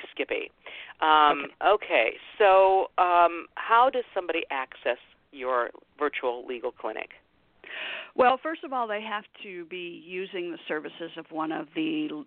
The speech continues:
Speaker 2: domestic violence programs here in Illinois. And, um, it, once they do that,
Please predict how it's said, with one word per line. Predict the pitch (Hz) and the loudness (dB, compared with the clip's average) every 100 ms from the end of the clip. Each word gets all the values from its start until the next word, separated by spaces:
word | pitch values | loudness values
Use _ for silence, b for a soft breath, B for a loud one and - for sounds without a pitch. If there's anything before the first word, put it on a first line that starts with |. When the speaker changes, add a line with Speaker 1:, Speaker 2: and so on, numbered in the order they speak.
| _ | _
Speaker 2:
domestic | - 156 156 - | -4 -4 -4 -6
violence | 151 147 143 - | -6 -6 -6 -6
programs | 151 156 - - | -6 -4 -6 -6
here | 151 | -6
in | 147 | -6
Illinois. | 135 - - - - B B B B - | -6 -8 -8 -8 -8 B B B B 4
And, | 190 185 175 165 170 - - | 6 8 6 4 -2 -12 -4
um, | 175 170 165 165 - | -2 0 -4 -8 -6
it, | 180 - | -4 -2
once | 175 190 - 240 | 0 -2 -2 -2
they | 226 | -2
do | 202 185 | -2 -6
that, | 165 160 170 | -2 -2 -2